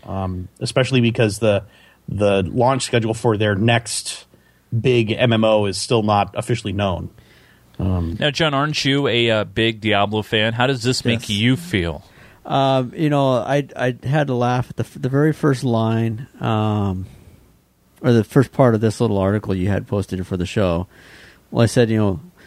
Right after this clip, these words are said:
Speaker 3: "We still don't know exactly when Diablo will get, go on sale, but at least now we know it won't be when it's done." <laughs>
Speaker 2: That's right.
Speaker 3: Yes, it's like
Speaker 2: <laughs> 'Cause it won't be done.
Speaker 3: It's won't, or, well, now it's, no, it's,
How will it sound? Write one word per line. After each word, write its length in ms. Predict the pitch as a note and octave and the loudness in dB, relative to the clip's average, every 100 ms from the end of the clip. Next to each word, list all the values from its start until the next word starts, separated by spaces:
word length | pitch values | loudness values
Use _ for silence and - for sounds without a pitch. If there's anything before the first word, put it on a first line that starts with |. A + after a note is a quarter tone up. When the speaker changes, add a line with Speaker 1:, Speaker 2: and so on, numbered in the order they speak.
| - _ _ | -20 _ _
Speaker 3:
"We 80 | C#3 | -4
still 200 | - E3 | 0 0
don't 160 | D#3+ C#3 | 0 0
know 140 | C#3+ | 0
exactly 420 | C3+ C3+ C3+ D#3 | 0 0 0 -2
when 220 | C3+ B2+ B2 | 0 0 0
Diablo 360 | B2 A#2+ A#2+ | 0 0 -2
will 120 | A#2 | -4
get, 180 | A2+ - _ _ | -6 -8 _ _
go 140 | C3 A#2+ | -2 -2
on 120 | A2 | -2
sale, 480 | - C#3 C#3+ D3 D3 | -2 2 2 2 0
but 120 | A2+ | -2
at 80 | B2+ | 0
least 260 | C3+ - | 0 0
now 200 | B2+ A#2+ | 0 2
we 100 | A#2+ | 2
know 260 | B2 B2 A#2+ | 2 2 2
it 120 | D#2 | 0
won't 360 | A#2 B2 G2+ - _ _ - | 0 -2 -4 -14 _ _ -2
be 240 | B2 B2 | 2 4
when 220 | A#2+ A2+ G#2+ | 2 0 -2
it's 180 | - | -6
done." 480 | - A2+ F#2+ D#2+ D2+ - - - _ _ | -2 0 0 -2 -8 -14 -20 -20 _ _
<laughs> 0 | - A2 B2+ G#3 F3 | -8 -8 -8 -6 -4
Speaker 2:
That's 280 | A3 G3+ C#3 | -2 -2 0
right. 440 | D3 C#3 A#2 - - | 2 2 0 -2 0
Speaker 3:
Yes, 320 | C#3+ B2+ - | 0 0 0
it's 160 | C#3 C#3+ | -2 0
like 300 | B2 A#2+ - | 0 -2 -12
Speaker 2:
<laughs> 60 | - | -2
'Cause 120 | B2 | 0
it 60 | B2 | 2
won't 200 | C3 B2+ | 2 0
be 120 | C3+ | 0
done. 320 | C#3+ F3+ A#2 | 2 0 -2
Speaker 3:
It's 180 | F3+ C#3 | -2 -2
won't, 280 | D#3+ D3 - | 0 -2 -4
or, 280 | - E3+ C#3 | -4 -2 0
well, 240 | F3+ F3+ E3+ | 0 0 0
now 260 | G#3 A3 | 0 0
it's, 160 | G3+ F3+ | -2 0
no, 140 | E3 | 0
it's, 200 | D3 - | 0 -4